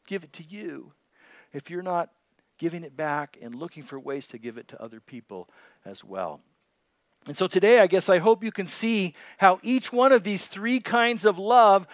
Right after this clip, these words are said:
is important in the Christian life, and each one of them has a role, a place in the Christian life. I don't want you to leave philia out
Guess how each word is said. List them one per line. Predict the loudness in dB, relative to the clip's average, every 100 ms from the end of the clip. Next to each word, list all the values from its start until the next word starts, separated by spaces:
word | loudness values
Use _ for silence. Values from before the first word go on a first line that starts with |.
| -8
is | -2 -2 -2
important | -8 -4 2 2 2 -4 -4
in | -4
the | -4
Christian | -4 -6 -4 -2
life, | 2 2 0
and | -6
each | -6 -4
one | -2
of | -2
them | -2
has | -2 -2
a | -2
role, | -2 2 6 6 4 -2 -4
a |
place | -4 2 2 2 -2
in | -4 0
the | -2
Christian | -2 -8 -6 -6
life. | 0 2 2 -4 -8 2
I | 4
don't | 4 0
want | -2 -2 -4
you |
to | -4
leave | -2 -2 -4
philia | -4 -4 -2 2 0 2
out | 6 6 4 -4